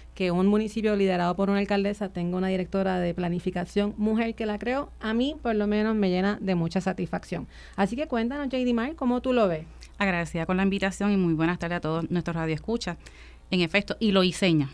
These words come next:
Speaker 1: Y Loiseña, me encanta, y Loiseña.
Speaker 2: Adicional a eso, en el dos mil veintiuno recibí un reconocimiento por,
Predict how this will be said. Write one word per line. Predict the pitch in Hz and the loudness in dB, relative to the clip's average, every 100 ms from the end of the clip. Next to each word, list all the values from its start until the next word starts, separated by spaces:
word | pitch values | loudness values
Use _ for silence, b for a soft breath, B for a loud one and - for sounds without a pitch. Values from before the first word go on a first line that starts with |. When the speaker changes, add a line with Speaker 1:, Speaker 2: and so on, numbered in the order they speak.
| - - | -10 -4
Speaker 1:
Y | 254 | 0
Loiseña, | 247 233 220 226 247 220 220 180 156 | 2 2 0 -4 -4 -2 -2 -4 -4
me | 160 | -6
encanta, | 165 160 156 156 | -4 -6 -6 -2
y | 190 | 2
Loiseña. | 180 160 160 170 165 | 2 0 -4 -6 0
Speaker 2:
Adicional | 175 165 170 160 | 0 2 0 4
a | 185 | 2
eso, | 208 220 | 2 2
en | |
el | 190 | 2
dos | 170 | 2
mil | 160 | 2
veintiuno | 151 165 175 185 185 | 2 0 0 -2 -2
recibí | 175 - 170 156 156 | -4 -4 -2 0 2
un | 165 | 2
reconocimiento | 175 180 180 175 175 170 170 | 0 0 0 0 0 0 -4
por, | - 160 | -4 -4